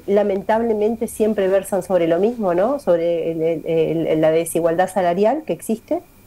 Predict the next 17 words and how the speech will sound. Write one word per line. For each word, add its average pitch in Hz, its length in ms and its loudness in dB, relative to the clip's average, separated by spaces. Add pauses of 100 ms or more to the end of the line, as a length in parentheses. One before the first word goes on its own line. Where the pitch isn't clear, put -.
(240)
la 170 540 2
desigualdad 185 1000 0
en 180 100 0
cuanto 180 460 0
a, 185 380 0
eh, 170 240 0
las 170 180 -2
oportunidades 180 880 0
del 165 380 0
acceso, 170 720 -2 (280)
eh, 165 480 0
sobre 190 260 0
todo 226 140 2
a 240 80 -4
puestos 196 280 -2
de 185 80 -2
decisión, 220 720 -2